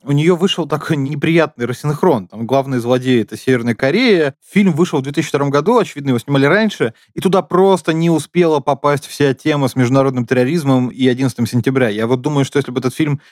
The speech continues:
запускался в то время, нас бы ждал совсем другой фильм, и вот здесь бы как раз был найден нерв эпохи в виде международного терроризма. Но в девяносто действительно с этим было сложно. В одном из фильмов «И целого мира мало» с Пирсом Броснаном девяностых годов большая часть действия происходит в Азербайджане,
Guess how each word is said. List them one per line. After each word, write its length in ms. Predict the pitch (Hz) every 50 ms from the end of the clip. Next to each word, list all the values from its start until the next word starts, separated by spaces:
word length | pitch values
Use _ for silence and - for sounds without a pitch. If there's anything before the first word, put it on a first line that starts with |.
| _ -
запускался 800 | 127 139 147 - 165 151 - - 208 226 247 214 175 - 156
в 80 | 139 -
то 160 | - 151 139
время, 480 | 127 143 143 139 131 123 117 104 98 95
нас 220 | 113 127 156 139
бы 100 | 135 147
ждал 300 | 139 131 135 151 156 147
совсем 580 | - - 147 143 - - - 170 170 165 156 147
другой 320 | 143 151 143 139 147 139
фильм, 240 | - - 226 226 220
и 160 | - 151 139
вот 140 | 127 143 135
здесь 240 | 120 143 190 190 165
бы 100 | 151 151
как 180 | 147 135 -
раз 220 | 160 160 165 135 135
был 160 | 139 151 147
найден 520 | 139 147 160 175 170 147 147 151 143 135 _ _ _ -
нерв 300 | 139 147 165 156 147 -
эпохи 400 | 143 123 - 170 190 190 - -
в 60 | 156 139
виде 240 | 147 165 147 147 143
международного 640 | 135 131 127 131 139 139 143 156 151 143 139 135 127
терроризма. 540 | - 147 147 151 156 165 139 110 104 101 101
Но 100 | 113 123
в 60 | 135
девяносто 340 | 127 135 156 185 185 - 143
действительно 340 | 127 - - 156 - 135
с 60 | 127 139
этим 220 | 135 - 139 139
было 100 | 139 139
сложно. 480 | 135 - 160 185 208 196 175 139 131 - _ _ -
В 60 | 123
одном 240 | 127 123 139 143 135
из 80 | 127
фильмов 420 | - - 170 147 139 123 110 - - -
«И 100 | 135 120
целого 260 | 110 - 156 143 135
мира 200 | 127 135 135 135
мало» 500 | 139 180 240 247 208 151 135 123 120 120
с 80 | 113 -
Пирсом 240 | - 120 110 135 123
Броснаном 320 | 127 123 - 113 107 104
девяностых 380 | 110 110 113 117 - - 113 107
годов 340 | 120 117 120 113 104 - _ _
большая 440 | - 127 139 175 185 180 - 160 135
часть 180 | - 147 139
действия 240 | 131 190 202 - 151
происходит 320 | - 127 131 - 196 170 -
в 40 |
Азербайджане, 920 | 127 117 147 147 127 120 147 151 156 143 131 143 151 139 123 107 98 87 -